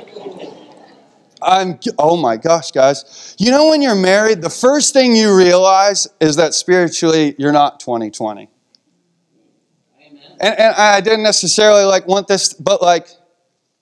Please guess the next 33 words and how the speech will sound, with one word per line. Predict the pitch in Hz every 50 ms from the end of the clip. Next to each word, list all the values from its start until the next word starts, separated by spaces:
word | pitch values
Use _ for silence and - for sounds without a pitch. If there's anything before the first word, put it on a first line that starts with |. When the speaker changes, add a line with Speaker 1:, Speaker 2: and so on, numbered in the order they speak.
| _ _ _ _ _ _ _ _ _ _ _ _ _ _ _ _ _ _
Speaker 1:
I | - 175 170
think | 170 240 247 240 240 -
you | 214 214
only | 220 214 208 190
see | - - - 202
half | 175 156 - - 175 165 151 123 - - - - _ _
until | 143 139 135 - 165 160
you're | 156 151 139
married. | 135 143 151 151 139 123 117 104 - _ _ _ _ _ _ _
I | - 196
know | 262 240 214
Paul | 170 - 202 196
talks | 190 - 196 190 185 -
about, | 175 185 175 120
like, | 165 170 165 165
it's | 156 135
better | 135 127 160 175 180 190 190 185 160 _ _
that | 165 170 151
we | 170 170
don't | 165 170 175 170
be | 170 170
married | 170 175 175 180 185 180 180
and | 180 170
stuff. | - - - 165 175 - - _ _ _ _ _ _ _ _ _ _ _ _ _ _ _ _
And, | - 165 170 165 156 143 156 -
and | 151 151 151 143 131 - _ _ _ _ _ _ _ _ _ _ _ _ _ _ _
that's | 139 156 208 240 - -
one | - 190 233 247 202 180
way | 160 160 160 160
of | 151 127 131
looking | 156 156 151 165 156 151
at | 151 151 165 185
it. | 196 -